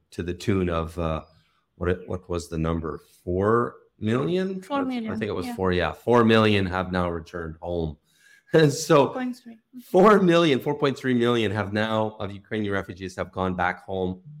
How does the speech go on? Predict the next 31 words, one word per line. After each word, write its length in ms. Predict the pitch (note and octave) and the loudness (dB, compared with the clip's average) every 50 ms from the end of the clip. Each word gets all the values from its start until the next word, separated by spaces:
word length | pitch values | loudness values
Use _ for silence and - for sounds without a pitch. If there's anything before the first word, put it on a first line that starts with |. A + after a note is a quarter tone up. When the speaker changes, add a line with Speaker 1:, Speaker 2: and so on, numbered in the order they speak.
| - - - - | -20 -16 -8 -4
Speaker 1:
under 240 | A#2+ B2+ C3 C#3 | -2 0 2 2
an 100 | C3+ B2+ - | 2 2 0
active 440 | A#2 A#2+ C3+ D#3 D#3 - D3+ B2 G#2+ | 0 0 0 0 0 -2 -4 -4 -2
war 200 | A2+ A#2 B2+ B2+ | 0 0 0 0
situation 800 | B2 - B2+ G#2+ - - F#2 G2 A2 C3+ E3+ F3+ - G#2+ F#2 F2+ | 0 -2 -6 -6 -6 -4 -2 0 0 0 0 -2 -4 -4 -4 -4
that's 180 | F2 F2 - - | -4 -6 -8 -12
still 560 | - - C3+ C3+ C3 B2+ B2 B2 - - _ _ _ _ _ _ _ _ _ _ | -8 -2 0 2 2 2 0 -2 -6 -12 _ _ _ _ _ _ _ _ _ _
in 140 | - A2 G#2+ | -6 -4 -4
a 60 | G#2 | -4
complete, 580 | G#2 - G#2 F#2 - - A#2+ A#2 G#2+ - _ _ _ _ _ _ _ _ _ - | -4 -6 -8 -8 -6 -4 -4 -4 -4 -6 _ _ _ _ _ _ _ _ _ -16
uh, 320 | G2 F#2+ F2+ F2 E2+ D#2+ D#2+ - _ - | -12 -10 -8 -8 -8 -10 -12 -14 _ -6
unknown, 600 | - A#2 A2+ G#2+ G#2 G#2+ A2+ A#2+ G2+ E2+ - - _ | -2 0 0 2 2 2 2 2 0 -2 -6 -12 _
right? 240 | - F#2+ G2 G#2 G#2 - | -10 -8 -8 -8 -8 -12
It's, 140 | _ _ _ _ _ _ _ - - | _ _ _ _ _ _ _ -18 -14
uh, 240 | F#2+ F#2 F#2 F#2 | -12 -12 -12 -8
very 220 | F#2 G#2 A2 A2 G#2 | -2 0 0 0 2
dangerous, 640 | F2+ G2+ G2 G2+ G2+ G2+ G2 E2 D2+ C#2+ - - - E2 | 0 0 0 0 -2 -4 -4 -8 -10 -10 -12 -16 -14 -10
right? 160 | F2 E2+ - - _ _ - - - - - - - _ _ _ _ | -10 -10 -10 -12 _ _ -20 -20 -20 -20 -20 -20 -20 _ _ _ _
So 440 | - - D#3+ C#3 - - - - _ _ _ _ _ _ _ _ _ - _ _ | -4 0 2 2 2 0 -6 -16 _ _ _ _ _ _ _ _ _ -20 _ _
yeah, 220 | - A#2+ A2 G2+ F#2+ | -4 0 0 0 0
the 100 | - A#2 | 0 -4
question 440 | - - A2 G2 - - - F2+ F2 | -6 -4 -4 -4 -6 -8 -10 -8 -8
is, 360 | E2+ F2 E2+ D#2+ - - - | -6 -6 -8 -10 -12 -12 -10
uh, 360 | E2 D#2+ D#2 D#2+ E2 - - _ _ _ _ - | -8 -8 -8 -8 -10 -12 -16 _ _ _ _ -8
yeah, 240 | F#2+ F2 D#2+ - - - _ _ - | -6 -4 -4 -4 -6 -12 _ _ -10
why 240 | E2+ F2 F2 F2 F2 | -4 -2 0 0 0
are 160 | E2+ E2+ E2+ | 0 -2 -4
they 160 | D#2+ E2+ E2 | -4 -6 -8
returning 600 | D#2+ E2 D#2+ D#2+ - - - F2 D#2+ D#2 D#2 D#2 - _ _ _ | -8 -10 -12 -16 -18 -14 -10 -8 -8 -8 -8 -10 -14 _ _ _
home? 360 | _ - G#2+ G2 F2+ D#2 - - _ _ _ _ _ _ _ _ - | _ 0 2 2 2 0 -4 -10 _ _ _ _ _ _ _ _ -4
Um, 440 | G#2+ G2+ G2 G2 G2 G2 F#2 - | 0 0 0 0 0 -2 -6 -8